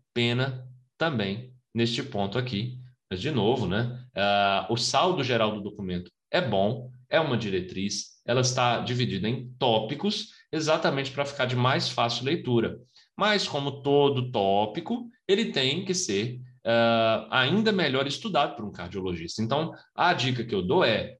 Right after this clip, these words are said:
não fique só na diretriz. Entenda que E C G se discute, se debate e se revisa. Todas as coisas que eu falei pra você aqui agora são evidências novas da literatura que não são citadas na di-, na diretriz, porque a diretriz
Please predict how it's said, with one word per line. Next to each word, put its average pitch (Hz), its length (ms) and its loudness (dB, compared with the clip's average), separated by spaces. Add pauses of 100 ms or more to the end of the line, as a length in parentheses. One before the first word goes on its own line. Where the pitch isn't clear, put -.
(140)
não 143 240 0
fique 117 360 -2
só 156 180 -2
na 156 80 -2
diretriz. 160 800 -4 (260)
Entenda 127 600 2
que - 120 -4
E 131 80 2
C 123 200 0
G 151 200 -2
se 143 200 -6
discute, 156 880 0 (200)
se - 220 -8
debate 131 800 0 (200)
e 170 60 -12
se - 160 -2
revisa. 131 720 0 (420)
Todas 208 400 4
as 175 140 0
coisas 123 220 0
que 120 60 -6
eu 107 40 -4
falei 98 220 -4
pra 90 120 -6
você 85 260 -6
aqui 82 160 -4
agora 117 280 2
são 147 220 2
evidências 165 680 2
novas 107 320 0
da 95 80 -4
literatura 113 640 -2 (340)
que - 80 -4
não 170 160 4
são 180 260 2
citadas 180 720 2
na 101 100 -4
di-, 92 200 -8
na 90 160 -2
diretriz, 90 460 0
porque 190 260 -2
a - 80 4
diretriz 202 680 0